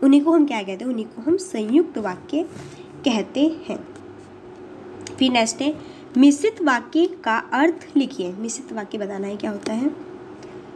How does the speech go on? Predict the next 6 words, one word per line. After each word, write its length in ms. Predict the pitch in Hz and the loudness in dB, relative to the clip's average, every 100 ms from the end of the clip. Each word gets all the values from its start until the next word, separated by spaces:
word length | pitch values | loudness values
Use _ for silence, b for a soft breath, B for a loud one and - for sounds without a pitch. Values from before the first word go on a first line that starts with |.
| - - - | -18 -10 2
वाक्य 320 | 262 285 - | 2 4 8
में 140 | 370 403 | 8 8
एक 360 | - 311 381 | 4 4 6
मुख्य 440 | 320 285 294 349 - | 6 6 4 0 0
उपवाक्य 640 | 240 - 226 220 - 277 302 - - - - - - | -8 -6 -4 -4 -4 -2 -2 -4 -20 -20 -20 -14 -6
तथा 400 | 233 - 247 302 | -6 -2 0 0